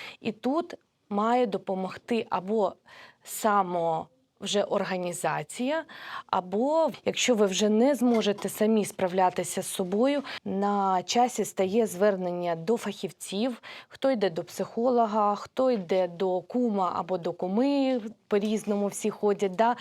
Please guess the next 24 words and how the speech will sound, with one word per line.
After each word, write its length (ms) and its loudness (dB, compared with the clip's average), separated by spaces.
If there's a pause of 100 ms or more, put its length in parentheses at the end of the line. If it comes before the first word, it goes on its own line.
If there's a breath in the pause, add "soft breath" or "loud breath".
(180 loud breath)
Тепер 580 4
на 160 2
часі 920 0
люди 280 -2
трошечки 520 -2
змінилися, 680 0
і 100 2
вони 300 0
ходять 420 -2
або 260 0
в 20 -4
групову 420 -2
терапію, 560 -2 (360 loud breath)
бо 100 0
там 260 2
люди, 260 2
яких 340 0
ми 300 4
не 320 2
знаємо, 640 -2
і 140 -6
їм 240 0
легше 440 0
виговорюватися. 1080 -4